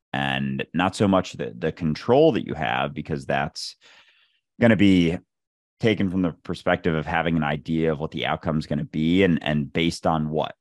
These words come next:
you know, based on your preference of how you want things to go and, and your limited perception. But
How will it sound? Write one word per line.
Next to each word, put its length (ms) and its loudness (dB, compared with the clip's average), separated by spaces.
you 120 -6
know, 200 0
based 360 -2
on 220 2
your 280 0
preference 580 -2
of 80 -10
how 100 -2
you 160 -2
want 240 -6
things 240 -6
to 100 -8
go 420 4
and, 120 0
and 180 -2
your 220 -4
limited 420 -4
perception. 760 0
But 280 0